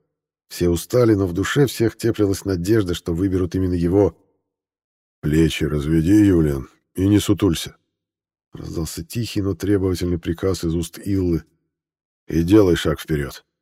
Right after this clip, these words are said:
"Что? Живо пошел! Тебе что сказали?" Шепот прозвучал уже зловеще. В довершение требований советник сильно стукнул по спине Виномансера тяжелой тростью.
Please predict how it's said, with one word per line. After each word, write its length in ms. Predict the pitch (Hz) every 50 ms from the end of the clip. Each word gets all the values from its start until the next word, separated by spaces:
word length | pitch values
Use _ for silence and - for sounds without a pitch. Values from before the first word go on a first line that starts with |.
| _ _ _ _ _ _ _ _ _
"Что? 360 | - - - - - 120 117 - _ _ _ _ _ _ _ _ _ _ _ _ _ _ _ _
Живо 480 | - 71 65 65 71 80 117 104 87 80
пошел! 440 | - 85 78 - - 78 71 - _ _ _ _ _ _ _ _ _ -
Тебе 240 | - - 82 90
что 180 | 87 - 107 101
сказали?" 420 | - - 95 87 92 87 78 76 - _ _ _ _ _ _ _ _ _ _ _ _ _ _ _ _ _
Шепот 380 | _ - - 85 82 - - -
прозвучал 420 | - - 82 80 82 - 85 85
уже 180 | 82 82 82 87
зловеще. 600 | 80 85 95 90 82 85 90 85 - - 90 - _ _ _ _ _ _ _ _ _ _ _ _ _ _ _ _ _ -
В 80 | 73 76
довершение 560 | 82 87 90 90 - - 113 107 104 107 98
требований 440 | - 107 110 110 104 104 104 101 95
советник 460 | - - 101 104 104 87 95 92 -
сильно 320 | - - 123 113 107 101
стукнул 400 | 85 - - 110 - - 98 90
по 100 | 85 -
спине 340 | 85 - - 98 95 95 92
Виномансера 560 | 87 90 95 95 95 95 90 85 - 87 82
тяжелой 360 | 82 - 90 90 92 90 87
тростью. 440 | 80 - 95 92 85 - - 78 -